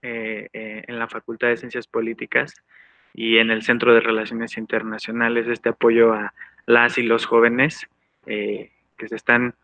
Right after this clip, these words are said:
adentrando en la, en la parte de la, de la investigación y de la academia. Es súper, súper padre ver cada vez más personas jóvenes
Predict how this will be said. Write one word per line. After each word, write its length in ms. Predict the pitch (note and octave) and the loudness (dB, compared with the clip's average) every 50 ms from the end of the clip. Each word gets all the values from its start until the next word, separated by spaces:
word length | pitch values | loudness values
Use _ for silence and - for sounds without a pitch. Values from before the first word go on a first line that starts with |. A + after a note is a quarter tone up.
| _ | _
adentrando 600 | - A#2 A2+ A2+ A2+ A2 A#2+ A#2+ A#2 A#2+ A#2 A#2 | -2 0 0 0 2 2 2 4 4 4 4 4
en 100 | A#2 A2+ | 4 4
la, 200 | A2 G#2+ G#2+ - - | 2 -2 -4 -6 -6
en 120 | A2+ A2 | -4 -2
la 100 | A2 G#2+ | -2 -2
parte 340 | - - A#2 A2+ A2 - A#2 | 0 0 0 0 2 2 4
de 120 | A2+ A2+ | 4 6
la, 260 | A2 G#2+ G#2+ G#2+ G#2+ - | 4 2 0 -4 -4 -2
de 100 | A#2 A2+ | 0 2
la 80 | A2 A2 | 2 2
investigación 720 | A2 A2 A2 - - A#2 A2+ A2+ A2 - - A#2 A#2 A#2 | 2 2 0 0 2 2 2 2 2 2 0 0 2 4
y 40 | |
de 100 | A#2 A2+ | 4 4
la 100 | G#2+ G#2+ | 4 2
academia. 460 | G#2+ - A2 A2 A2+ A2+ A#2 A#2+ A#2+ A#2+ | 0 -2 0 0 2 2 2 2 2 2
Es 80 | A2+ | 2
súper, 380 | - A#2+ - - A#2 A2 - - _ _ _ _ _ _ _ _ _ _ _ | 0 0 2 2 2 2 0 -6 _ _ _ _ _ _ _ _ _ _ _
súper 340 | - B2 - A#2+ A#2 A#2 | -2 2 4 4 4 4
padre 280 | - B2 A#2+ A#2+ B2 A#2+ | 4 4 6 6 6 6
ver 240 | A2+ A#2+ A#2 A2+ A2+ | 6 6 4 4 2
cada 220 | - A2+ A2+ A2+ A2 | 0 0 2 2 2
vez 180 | A2+ G#2+ A2 | 2 0 0
más 420 | A#2 A2+ A2 A2+ - - - - _ _ _ _ | -2 -2 -2 -4 -6 -12 -20 -20 _ _ _ _
personas 480 | - - - - A#2+ A#2 A2+ A2+ - | -6 -6 -4 -6 -6 -6 -6 -8 -6
jóvenes 540 | - A#2 A2+ A2+ A2+ A2 G#2+ G2+ - - - | -4 -2 -2 -2 -2 -6 -8 -10 -12 -14 -16